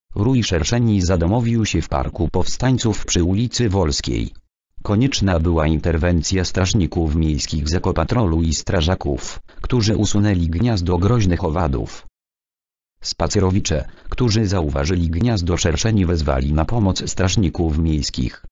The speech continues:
Przybyły na miejsce Ekopatrol potwierdził,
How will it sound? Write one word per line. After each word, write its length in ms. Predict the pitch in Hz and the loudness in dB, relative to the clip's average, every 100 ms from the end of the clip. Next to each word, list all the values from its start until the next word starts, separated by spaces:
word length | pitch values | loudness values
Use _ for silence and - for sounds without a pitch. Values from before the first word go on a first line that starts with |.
| _ _ _ - | _ _ _ -12
Przybyły 460 | - 90 90 107 80 | -4 0 2 2 2
na 100 | 85 | 4
miejsce 460 | 87 104 - - | 4 4 2 -2
Ekopatrol 680 | 69 - 82 82 78 82 85 | -2 -2 0 0 0 0 0
potwierdził, 720 | 87 - 107 120 85 80 78 | 0 -2 -2 -2 0 0 0